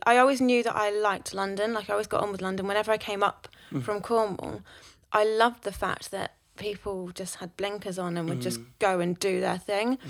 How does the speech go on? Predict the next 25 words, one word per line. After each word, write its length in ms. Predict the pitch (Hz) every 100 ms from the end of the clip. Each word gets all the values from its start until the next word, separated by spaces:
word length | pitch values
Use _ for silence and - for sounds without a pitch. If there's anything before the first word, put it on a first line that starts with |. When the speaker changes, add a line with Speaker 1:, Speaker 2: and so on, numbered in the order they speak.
| 117 - -
Speaker 1:
Whereas 380 | 214 208 202 190
people 360 | - 220 220 214
from 160 | 208
Cornwall 220 | 185 208 185
would 40 |
be 80 | 180
like, 120 | 185
"Oh, 80 | 185
I 80 | 175
hate 260 | 170 196 -
that. 180 | 175 -
It's 100 | -
just 200 | 190 -
so 160 | 202
rude." 440 | 190 196 196 254 330
Speaker 2:
Mm. 420 | 143 127 123 120
Speaker 1:
And 100 | -
because 260 | 147 254 233
I 160 | - 240
was 120 | 208
always 200 | 196 185
on 100 | 175 175
such 320 | - - -
a 40 |
mission 720 | 185 190 190 - - - 202